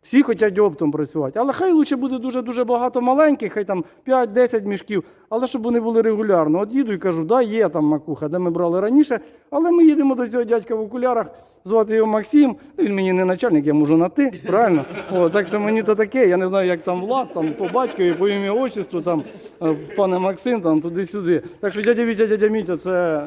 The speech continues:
головний герой сьогоднішнього сюжету. Е, два в одному, е, чотири, дві руки, але о, це Саньок приїхав. Десь потерявся, я думав, що він поїхав навпрошки. А ну, Максюха, рулони мені по поводу соєвої макухи, зроби собі рекламу,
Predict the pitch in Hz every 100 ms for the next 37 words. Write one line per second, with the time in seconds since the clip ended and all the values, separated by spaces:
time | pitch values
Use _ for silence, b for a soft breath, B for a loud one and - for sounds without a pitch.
0 | 160 151 160 175 170 165 170 156 165 160
1 | 175 160 185 180 254 262 214 - B B
2 | - 165 165 151 190 180 185 196 240 262
3 | 226 - - - - - 156 156 160 220
4 | 208 175 202 226 208 240 190 165 175 170
5 | - - - 107 - 170 160 233 202 180
6 | 143 - 143 139 160 185 208 220 233 233
7 | 226 160 196 202 208 185 208 190 208 208
8 | 190 190 - B B 190 196 214 208 233
9 | 247 247 - 240 214 208 233 240 247 226
10 | 214 196 202 214 208 202 - 220 214 214
11 | 202 226 185 170 196 202 202 196 202 190
12 | 226 226 185